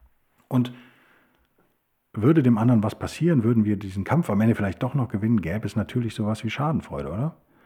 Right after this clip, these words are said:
Und davor sollen wir uns behüten. Warum bringe ich jetzt den Schopenhauer hinter dem Aurelius? Naja, weil ich finde, der Aurelius hat recht. Im Prinzip ist es die ideale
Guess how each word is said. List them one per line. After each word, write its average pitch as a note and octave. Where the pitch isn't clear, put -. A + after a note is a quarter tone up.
Und A2
davor C#3+
sollen B2
wir A#2
uns G2+
behüten. -
Warum B2
bringe C3
ich -
jetzt C3+
den A#2+
Schopenhauer C3+
hinter C3
dem A2
Aurelius? E3
Naja, D#3
weil D3
ich B2+
finde, E3+
der A#2+
Aurelius C3+
hat G2
recht. F2
Im D#3
Prinzip A2+
ist G2
es G#2+
die F2+
ideale E3+